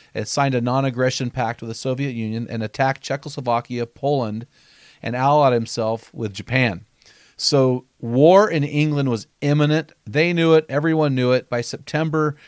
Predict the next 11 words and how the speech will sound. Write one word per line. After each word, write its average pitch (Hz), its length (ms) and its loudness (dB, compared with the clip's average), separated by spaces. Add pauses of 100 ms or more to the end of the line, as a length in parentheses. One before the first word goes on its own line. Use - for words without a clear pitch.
(140)
England 143 360 0
and 123 140 -2
France 131 320 -2
declared 123 380 -4
war 127 260 0
on 117 180 -2
Nazi 120 300 -6
Germany, 120 420 -4
which 110 200 -6
is 107 100 -10
now 113 380 -2